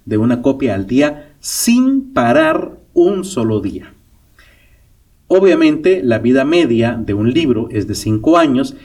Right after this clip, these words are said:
y conforme pase más el tiempo, el libro deja de ser una novedad y por ende nos va a costar mucho más venderlo conforme pase el tiempo. Esto nos permitiría, eh, pensar en cinco años de ventas,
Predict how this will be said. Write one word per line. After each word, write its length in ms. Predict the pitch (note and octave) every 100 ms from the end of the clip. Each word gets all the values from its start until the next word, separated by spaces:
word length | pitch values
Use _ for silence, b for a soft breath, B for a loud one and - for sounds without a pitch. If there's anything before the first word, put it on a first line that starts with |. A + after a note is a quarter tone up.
| B C3
y 80 |
conforme 420 | B2 B2 A#2+ G#2+ G#2+
pase 300 | D#4+ D#4+ D3
más 220 | C3+ -
el 100 | C4+
tiempo, 340 | C3 G#2+ A2+
el 60 | G#2
libro 240 | G#2+ A2
deja 240 | G#2 - G#2+
de 100 | F#2
ser 200 | A2 G#2
una 120 | A2+
novedad 500 | C3 C#3+ C#3 B2 B2 B B B2
y 100 | A#2+
por 200 | G2+ F#2+
ende 240 | A#2 A2+
nos 120 | -
va 60 | G#2
a 60 | -
costar 320 | G#2 G#2 G2
mucho 320 | A2 D#3 G#2+
más 220 | G2+ G#2
venderlo 720 | G#2 G2 A#2+ A2+ C3+ - - _ -
conforme 420 | G2+ F#2 F#2+ F2+
pase 280 | F#2 F#2 A2
el 80 |
tiempo. 400 | A#2 F#3 D3+ - - _ _ _ _ _ _ _ _ _ _ _ _ _ _ _ _ _ _
Esto 540 | G#3+ A#3+ - C#3 D3+ -
nos 240 | A#2 G3 A3+
permitiría, 880 | G3 C#3 A2+ A#2 C3+ A#2 A#2+ A#2 -
eh, 520 | A#2 G2 F#2+ F#2 F#2+ G2
pensar 360 | G#2 A#2+ C#3
en 120 | C#3
cinco 340 | B2 C#3 C3+ B2+
años 240 | B2 C3+
de 80 | D3+
ventas, 520 | D#3+ B2 A2+ G#2+ -